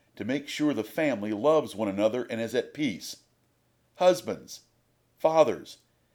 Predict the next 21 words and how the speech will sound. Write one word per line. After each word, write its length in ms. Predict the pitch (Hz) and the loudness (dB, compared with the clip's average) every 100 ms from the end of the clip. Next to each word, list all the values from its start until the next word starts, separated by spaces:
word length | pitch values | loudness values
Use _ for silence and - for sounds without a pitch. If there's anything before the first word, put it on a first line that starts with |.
| _ _ _ _ - | _ _ _ _ -8
you 200 | 139 208 | -4 -4
should 240 | 143 127 | -4 -8
correct 380 | - 120 123 120 | 0 2 2 0
offenders, 680 | 107 123 104 80 69 - - _ - | -4 -2 -2 -4 -12 -16 -20 _ -4
mend 360 | 120 147 151 | 2 2 2
injuries, 680 | 135 151 117 107 87 73 - _ _ _ _ | -2 -4 -2 -4 -6 -8 -18 _ _ _ _
settle 400 | - - 156 156 | -12 0 2 2
grievances, 720 | 127 135 147 117 104 92 85 | 0 0 0 0 -6 -10 -12
keep 380 | - - 165 - | -10 -6 -6 -6
peace, 440 | 135 151 110 - - _ _ _ | -4 -2 -2 -6 -14 _ _ _
and 200 | - 120 | -8 -6
promote 360 | 117 123 135 131 | -4 2 2 2
love. 460 | 117 123 87 76 - _ _ _ _ _ _ _ _ - | 2 4 4 2 -10 _ _ _ _ _ _ _ _ -6
This 200 | 107 107 | -6 -4
coordinated 680 | - 135 135 120 127 123 98 | -4 0 0 0 -2 -4 2
effort 400 | 135 135 180 - _ _ _ _ | 4 4 -2 -8 _ _ _ _
should 220 | - 107 | -12 -6
be 140 | 120 | -4
a 40 | 101 | -4
family 480 | - 147 151 139 | -2 0 0 -2
tradition 680 | 127 120 104 156 - 87 107 | -4 -6 -2 -4 -4 -10 -12